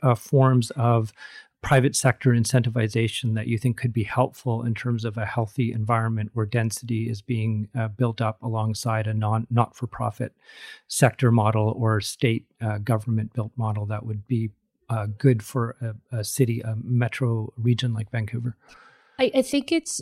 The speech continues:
Speaker 2: you know, it's, it's a sector I've been out of for a while, but, um, the market incentives right now are, have been so lucrative for condominium product and,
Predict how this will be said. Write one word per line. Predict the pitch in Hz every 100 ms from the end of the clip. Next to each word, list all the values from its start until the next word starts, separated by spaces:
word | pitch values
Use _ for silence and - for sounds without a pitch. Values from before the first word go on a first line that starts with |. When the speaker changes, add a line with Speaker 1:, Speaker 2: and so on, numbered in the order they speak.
| -
Speaker 2:
you | 214 214
know, | 208
it's, | 208 -
it's | 208 185
a |
sector | - 214 - 214
I've | 180
been | 165
out | 160
of | 160 151
for | 151
a | 147
while, | 147 147 143 147 143 147 185 175
but, | 151 160 - - 196
um, | 156 156 151 151 151 196 _
the | 190
market | 185 180 214 - 196 165 - _ _ 196 196 -
incentives | 214 180 - 180 170 175 165 165
right | 160 175
now | 160 156 147 139 151 175
are, | 170 143
have | 143 160 160 160
been | 147 147 147
so | - - 160 165
lucrative | 175 190 - 156 131 127
for | - - 151
condominium | - 180 165 160 165 156
product | - 139 139 143 - _ _ - - _
and, | 165 156 156 156 147